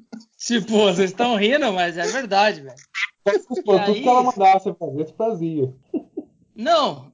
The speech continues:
Speaker 1: ah, só pra você ter uma ideia, foi, ela foi a primeira, quando minha mãe me deixou na sala de aula, assim, o primeiro dia na primeira série, eu já,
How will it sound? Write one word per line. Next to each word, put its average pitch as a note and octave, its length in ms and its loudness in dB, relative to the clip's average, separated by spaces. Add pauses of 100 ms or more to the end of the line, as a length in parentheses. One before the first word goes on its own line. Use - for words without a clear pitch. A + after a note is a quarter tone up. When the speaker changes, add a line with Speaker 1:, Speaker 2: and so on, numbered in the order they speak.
(260)
Speaker 1:
ah, F3 360 -8
só A#3+ 160 -10
pra A#3 100 -14
você C#4 80 -14
ter C#4 100 -8
uma C#4 160 -6
ideia, F3+ 460 -4 (140)
foi, A3 340 -4 (260)
ela A#3 260 0
foi C4+ 160 -6
a C4+ 40 -2
primeira, A#3 600 -4
quando A3+ 220 -10
minha B3 140 -6
mãe G3+ 160 -6
me F#3+ 100 -6
deixou E3+ 380 -8
na E3 120 -8
sala D#3+ 300 -2
de C#3+ 100 -10
aula, D3+ 260 0
assim, D3+ 240 -16
o C#3+ 40 -20
primeiro D#3+ 340 -10
dia D#3+ 180 -6
na D#3 80 -8
primeira D3 340 -16
série, E3 440 0
eu D3+ 140 -2
já, A3 420 0